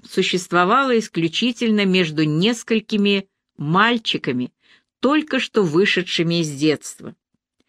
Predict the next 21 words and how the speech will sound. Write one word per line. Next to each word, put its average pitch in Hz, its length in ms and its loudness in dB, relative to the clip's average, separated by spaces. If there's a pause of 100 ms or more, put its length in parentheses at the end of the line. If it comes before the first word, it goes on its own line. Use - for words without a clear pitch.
(600)
А 208 140 4
в 226 60 2
них 320 260 2
было 294 560 2
наследие 240 880 2
общечеловеческой 226 1080 0
науки 220 680 0 (320)
и 202 140 -2
чисто 302 420 0
народной 240 520 2
Руси. 208 500 -4 (1000)
Новая 277 680 2
жизнь 254 500 2
эта 233 520 0
прозябала, 196 760 4
как 180 240 -2
трава, 175 480 2
пытающаяся 151 1120 0 (480)
расти 180 680 0
на 165 140 0
губах 156 600 0